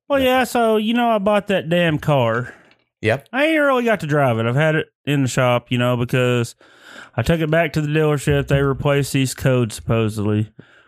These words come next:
Speaker 1: Within, like, eight hours, they were back on, plus an extra code saying it had a misfire. Not to mention, it keeps saying it's overheating. I take it this mechanic where my wife's brother works, you know,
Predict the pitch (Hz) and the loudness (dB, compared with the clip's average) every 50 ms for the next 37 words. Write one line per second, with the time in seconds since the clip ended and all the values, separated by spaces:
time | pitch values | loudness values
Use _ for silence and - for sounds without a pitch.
0 | _ _ - 165 160 190 196 185 175 165 160 - - - 143 135 143 135 131 127 | _ _ -4 -2 0 0 2 2 2 0 0 -2 -2 0 0 2 2 4 4 4
1 | 123 123 120 120 117 110 104 120 117 117 113 110 110 110 110 110 - 107 101 104 | 4 2 2 2 0 0 0 0 0 2 0 2 2 2 0 0 0 0 0 0
2 | 107 104 101 101 - 131 123 117 - - 110 113 117 113 - - 110 - - 139 | 0 0 -2 -2 0 0 0 0 0 0 -2 -2 -2 -2 -4 -6 -6 -2 0 0
3 | 127 117 113 110 - 110 107 101 87 113 113 110 110 113 131 139 131 - - 101 | 0 0 0 -2 -2 -2 -2 0 0 0 0 0 0 0 0 0 -2 -2 -4 -4
4 | 82 69 62 - - _ _ _ _ _ _ _ _ _ _ _ _ _ _ - | -4 -4 -4 -6 -10 _ _ _ _ _ _ _ _ _ _ _ _ _ _ -2
5 | 156 180 175 175 180 175 151 156 143 - - 143 127 - - 120 120 117 110 110 | 0 0 2 2 2 0 0 -2 -2 -2 -2 -2 -2 -2 -2 0 0 0 -2 0
6 | 123 110 104 101 117 131 - - - 107 98 - _ _ _ _ _ _ _ _ | -2 -2 0 0 -2 -2 -2 -4 -8 -12 -20 -20 _ _ _ _ _ _ _ _
7 | _ _ _ _ _ _ _ - - 147 123 135 127 123 151 175 190 208 180 202 | _ _ _ _ _ _ _ -20 -8 -4 -2 0 0 2 0 0 0 0 0 -2
8 | 196 - 202 185 - - 143 139 139 139 135 135 - - 131 123 123 123 123 123 | -2 -2 -2 -2 0 0 0 0 2 0 0 -2 -2 -2 -2 0 0 0 0 0
9 | 120 120 120 117 120 123 131 131 127 120 - - - - - 123 123 120 117 113 | 0 0 0 0 2 2 2 0 0 -2 -4 -8 -12 -8 -4 -2 0 0 2 0
10 | 107 104 101 101 101 98 - - - - - - 110 98 98 101 101 101 101 104 | 0 0 0 0 -2 -2 -4 -8 -14 -14 -8 -6 -4 -2 -2 0 0 -2 -2 -4